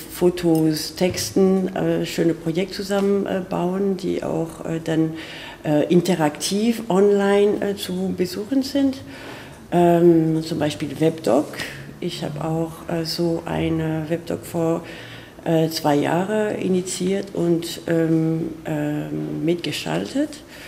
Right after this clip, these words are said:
Und, ähm, das heißt Marco Polo Reloaded. Ich bin jetzt in der Alte Feuerwehr eingezogen, mich, ähm, ähm, um mich mit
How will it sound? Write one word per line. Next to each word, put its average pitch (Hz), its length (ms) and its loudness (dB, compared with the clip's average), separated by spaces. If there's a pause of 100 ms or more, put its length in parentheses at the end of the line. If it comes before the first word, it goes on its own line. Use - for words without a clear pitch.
(440)
Und, 156 640 0 (120)
ähm, 147 640 -2
das 151 240 -8
heißt 73 440 -8 (260)
Marco 156 260 -4
Polo 147 320 -4
Reloaded. 180 720 -2 (520)
Ich 170 180 -6
bin 190 220 0 (220)
jetzt - 320 -2
in 85 100 -4
der - 180 -2
Alte 82 220 -4
Feuerwehr 208 480 -4
eingezogen, 214 960 -2
mich, 185 380 -4
ähm, 180 1000 -2 (1000)
ähm, 82 280 -4
um 170 300 2
mich - 340 -6
mit 170 320 -6